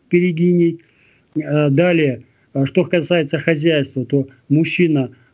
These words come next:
э, наводит порядок во дворе, женщина, э, в доме. То, что они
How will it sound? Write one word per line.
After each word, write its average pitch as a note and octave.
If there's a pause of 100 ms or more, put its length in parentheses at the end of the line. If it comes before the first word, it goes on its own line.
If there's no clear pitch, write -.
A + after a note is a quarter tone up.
э, C#3+
наводит D3
порядок C#3+
во C3
дворе, C#3
женщина, A2+ (120)
э, A2+
в G#2+
доме. F3+ (380)
То, G3
что F3+
они E3+